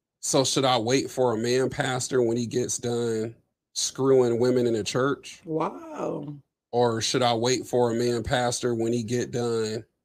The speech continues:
Speaker 1: you know, smoking weed or snorting cocaine?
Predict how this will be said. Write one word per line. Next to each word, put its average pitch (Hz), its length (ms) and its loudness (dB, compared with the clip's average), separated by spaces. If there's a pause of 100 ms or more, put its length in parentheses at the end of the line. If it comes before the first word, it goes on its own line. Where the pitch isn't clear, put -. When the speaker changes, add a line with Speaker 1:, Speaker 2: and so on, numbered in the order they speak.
(720)
Speaker 1:
you 131 100 2
know, 113 480 -2
smoking 123 480 2
weed 131 260 2
or 113 80 -2
snorting 127 380 2
cocaine? 135 680 2